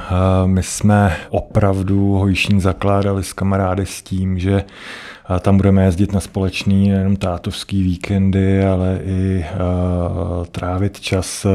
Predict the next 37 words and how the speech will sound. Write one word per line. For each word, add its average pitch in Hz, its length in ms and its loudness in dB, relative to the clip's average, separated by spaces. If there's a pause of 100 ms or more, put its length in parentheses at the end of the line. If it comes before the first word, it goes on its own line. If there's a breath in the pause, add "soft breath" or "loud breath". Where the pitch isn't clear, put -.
(140)
s - 300 -8
našimi 98 340 0
celými, 95 560 2 (120)
a, 98 320 4
rodinami. 95 560 4 (760 loud breath)
To 117 100 2
se 120 120 4
nakonec 95 380 4
úplně 101 360 4
nepovedlo, 98 840 4
protože 92 480 -4
teď - 240 -4
je 87 60 -2
to 87 120 -4
tak, 87 320 -6
že, 87 420 -2
a, 87 1040 -4
vlastně 90 300 -4
jsme 95 200 0
rádi, 87 280 0
když 90 220 -4
si 98 100 -6
tam 95 260 -2
urveme 90 400 -2
nějaký 90 440 -4
čtyři, 95 640 0 (280 loud breath)
obvykle 95 380 -4
to 92 120 -8
bývají 95 340 0
čtyři 95 600 0 (180)
termíny 98 500 4
v 92 60 2
roce, 107 420 2 (720 loud breath)
protože 90 360 -2
jinak 85 240 2
je 92 80 0
to, 92 320 0